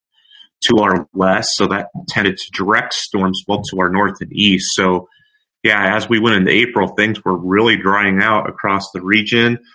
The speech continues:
And then the weather pattern changed as we went into May and June. The pattern broke down with several storms tracking to the region. So that actually brought us a wetter than normal period, uh, for two months.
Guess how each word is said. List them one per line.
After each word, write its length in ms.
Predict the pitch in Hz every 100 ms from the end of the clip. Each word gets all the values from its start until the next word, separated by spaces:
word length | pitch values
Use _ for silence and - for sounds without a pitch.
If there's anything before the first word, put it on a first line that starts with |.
| _ -
And 120 | 95
then 120 | 135
the 100 | 180
weather 400 | 135 143 156 139 - -
pattern 440 | 135 135 135 120
changed 800 | - - 143 120 101 101 107 - - -
as 220 | 98 92
we 140 | 104 98
went 280 | 95 98 - -
into 240 | 98 95
May 300 | 92 101 104
and 200 | 101 95
June. 500 | 95 101 101 107 110 - _ _ _
The 80 | -
pattern 580 | - 104 104 101 95 92
broke 300 | 95 104 101
down 440 | 90 95 101 101 92
with 160 | 92 -
several 300 | - 101 101 82
storms 400 | - 92 101 -
tracking 600 | - 98 98 92 92 90
to 100 | 101
the 120 | 92
region. 500 | 90 92 95 107 107 107 - - - _
So 140 | -
that 160 | 95 104
actually 420 | 107 - - 98
brought 320 | 95 101 101
us 160 | 98 -
a 140 | -
wetter 520 | 90 92 101 120 127
than 220 | 92 90 85
normal 500 | 87 95 92 87 - -
period, 600 | 123 127 95 85 85 92 _ _ _ -
uh, 200 | 90 87 -
for 260 | 95 92 - -
two 140 | 180
months. 360 | 131 87 87